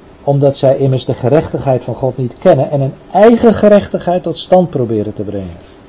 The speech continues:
Zie je? Hebben zij zich niet aan de gerechtigheid van God onderworpen. Ja, en wat is die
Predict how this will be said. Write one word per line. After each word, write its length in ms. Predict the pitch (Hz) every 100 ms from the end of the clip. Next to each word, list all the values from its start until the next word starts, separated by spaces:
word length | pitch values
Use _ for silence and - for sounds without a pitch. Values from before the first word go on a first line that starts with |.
| - - - - - - - - -
Zie 100 | 151
je? 140 | 226 269 - - - - - - - - - - -
Hebben 200 | 139 139
zij 200 | 143 123
zich 160 | 117 113
niet 200 | 180 175
aan 120 | 123
de 80 | 107
gerechtigheid 1000 | 107 117 170 190 - 202 196 214 220 - -
van 180 | 117
God 400 | - 175 180 - -
onderworpen. 580 | 151 143 127 127 117 - - - - - - - - - - - - - - - -
Ja, 80 | 131
en 140 | 110
wat 200 | 120 143
is 120 | 131
die 200 | - 113